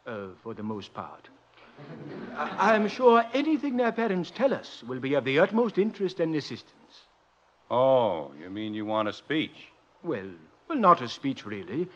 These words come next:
Speaker 1: Just an informative little talk at our meeting tomorrow night.
Speaker 2: Oh, well, look, Doctor Swain, you know I'd like to help, but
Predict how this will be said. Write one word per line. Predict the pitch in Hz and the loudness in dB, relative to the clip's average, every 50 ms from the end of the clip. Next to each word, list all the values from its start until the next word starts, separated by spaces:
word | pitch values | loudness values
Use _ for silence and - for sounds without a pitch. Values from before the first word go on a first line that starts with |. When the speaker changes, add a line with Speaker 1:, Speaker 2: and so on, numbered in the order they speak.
| - - - _ - 262 | -20 -20 -20 _ -6 0
Speaker 1:
Just | 226 320 302 277 285 | 4 6 6 6 6
an | 254 226 226 | 4 2 4
informative | 208 196 185 - - 269 254 233 214 196 170 185 170 | 4 4 2 2 6 8 8 8 8 6 4 2 2
little | 156 151 147 165 185 208 - - | 2 0 -2 -2 -4 -6 -2 2
talk | 311 277 180 123 - - | 4 4 4 4 0 -4
at | 120 101 | -2 2
our | 139 139 139 | 4 4 6
meeting | 143 170 196 - 135 123 117 | 6 4 2 2 0 -2 -2
tomorrow | 117 131 143 143 135 117 120 | -2 2 4 4 4 4 2
night. | 120 120 107 - - - - _ _ _ | 2 0 0 -2 -6 -12 -20 _ _ _
Speaker 2:
Oh, | 92 95 95 92 85 85 | 0 2 4 4 2 2
well, | 101 117 143 151 165 165 160 | 2 4 6 6 6 6 8
look, | 185 185 185 185 - | 8 6 6 6 6
Doctor | 170 160 156 135 135 123 | 4 4 4 4 0 -6
Swain, | - - 151 135 139 | 0 2 4 4 4
you | 160 190 208 | 4 4 4
know | 202 202 196 185 156 | 6 6 8 8 8
I'd | 143 143 131 | 8 6 6
like | 139 156 160 160 151 | 6 4 4 4 2
to | 135 110 | -2 -6
help, | 110 139 147 117 110 113 - - | 0 2 4 4 4 2 0 -4
but | 127 120 - - - | -6 -6 -6 -8 -14